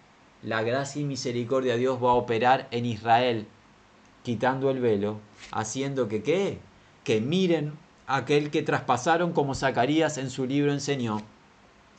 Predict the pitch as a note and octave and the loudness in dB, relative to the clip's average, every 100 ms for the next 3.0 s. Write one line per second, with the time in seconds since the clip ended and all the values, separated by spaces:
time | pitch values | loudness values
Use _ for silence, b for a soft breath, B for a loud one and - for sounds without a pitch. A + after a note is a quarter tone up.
0 | - A2+ C3+ C#3 - C3+ B2 A2 A2+ G#2+ | -10 -2 0 0 2 2 2 0 -2 0
1 | G#2 G2+ G2 - C3 A#2 G2 - A#2+ A2 | -2 -2 -4 -4 -4 -4 -6 0 2 2
2 | G#2 G#2 A2+ G#2+ G#2 A2+ A#2 G#2 F#2 F#2 | 0 -4 -4 -6 -4 -4 -4 -4 -6 -8